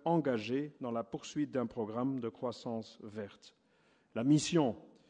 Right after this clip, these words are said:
du, euh, la mission du, du programme, de la plateforme, est d'identifier et de traiter les principales lacunes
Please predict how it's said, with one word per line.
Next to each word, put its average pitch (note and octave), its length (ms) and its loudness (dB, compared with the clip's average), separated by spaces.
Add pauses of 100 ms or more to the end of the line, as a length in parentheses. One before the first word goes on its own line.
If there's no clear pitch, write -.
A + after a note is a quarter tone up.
(580)
du, A2+ 320 -2
euh, A2 160 0 (400)
la A#2+ 120 -6
mission C3+ 380 0
du, A2 220 -2
du G#2+ 100 -8
programme, C3+ 420 -2
de C#3+ 60 0
la A#2 120 0
plateforme, E3+ 680 -4
est C#3 120 -4
d'identifier D#3 840 -2 (680)
et B2+ 60 0
de C3 100 4
traiter F3+ 460 2
les D3 140 0
principales C#3+ 680 -2
lacunes C#3+ 580 4